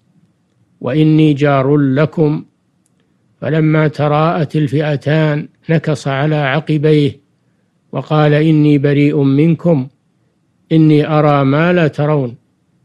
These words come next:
إني أخاف الله، والله شديد العقاب".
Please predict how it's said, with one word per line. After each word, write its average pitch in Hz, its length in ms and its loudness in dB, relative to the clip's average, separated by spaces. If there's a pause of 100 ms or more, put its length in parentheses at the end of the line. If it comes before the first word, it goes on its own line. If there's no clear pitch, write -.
(260)
إني 147 420 2
أخاف 139 380 -4
الله، 135 440 0 (880)
والله 143 440 0
شديد 147 460 -2
العقاب". 135 680 -2